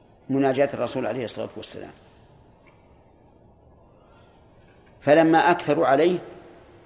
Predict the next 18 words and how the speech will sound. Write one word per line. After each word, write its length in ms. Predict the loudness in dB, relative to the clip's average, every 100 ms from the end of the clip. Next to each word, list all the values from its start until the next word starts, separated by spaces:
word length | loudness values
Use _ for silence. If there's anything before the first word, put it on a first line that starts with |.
| -20 _ _ _ _ _ 0
لم 220 | 4 6
يمنعهم 460 | 6 6 4 4 4
الله 180 | 4 4
من، 260 | 2 0
من 80 | 0
المناجاة، 540 | 2 2 2 2 2 0 -12 -20 -20 -20 -20 -20 -4 0
بل 160 | 0
أمرهم 580 | 2 4 4 4 0 -4 -2
أن 160 | -2
يقدموا 580 | 0 2 0 2 2 4
بين 240 | 6 6 6
يدي 280 | 6 4
نجواهم 520 | 2 2 2 2 0 -4 -14 -20 -14
صدقة. 420 | -4 -4 -4 -10 -18 -20 -20 -20 -20 -20 -20 2
ولما 760 | 6 8 6 6 6 4 0 0
شق 340 | 2 2 4
عليهم 360 | 4 4 2 4
ذلك 400 | 2 0 -10